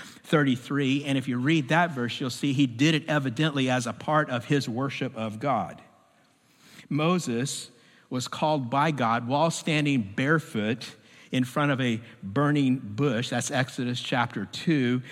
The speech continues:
which in the Hebrew mind, a bush is a short tree. And I think you can get that. Uh, all of us probably, if you've done any kind of gardening, have worked with, with trees, if you prune them a certain way, you can keep them a bush. And if it's a,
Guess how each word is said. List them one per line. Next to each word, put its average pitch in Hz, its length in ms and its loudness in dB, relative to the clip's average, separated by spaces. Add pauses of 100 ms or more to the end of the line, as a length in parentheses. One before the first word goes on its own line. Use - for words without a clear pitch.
(120)
which 135 200 0
in 127 100 4
the 120 80 4
Hebrew 143 420 4
mind, 120 380 0
a 107 80 -6
bush 151 360 0
is 127 200 -2
a 127 100 0
short 127 380 -2
tree. 120 400 -2 (880)
And 139 100 0
I 151 60 2
think 147 180 0
you 147 100 2
can 131 200 -2
get 110 280 -6
that. 123 300 0
Uh, 117 240 -2
all 139 200 2
of 139 60 0
us 139 140 -2
probably, 135 480 0 (380)
if 127 160 -4
you've 110 120 -2
done 143 200 4
any 135 120 4
kind 139 280 2
of 110 100 -4
gardening, 135 540 2
have 113 220 -2
worked 135 300 0
with, 120 240 -4 (280)
with 127 200 -2
trees, 143 480 2
if 165 160 -4
you 123 60 -2
prune 156 300 2
them 135 80 4
a 120 80 0
certain 139 320 -2
way, 131 100 2
you 127 140 2
can 120 100 -6
keep 139 220 0
them 131 160 2
a 117 60 -2
bush. 139 440 0
And 120 80 0
if 113 100 -4
it's 127 220 -4
a, 117 140 0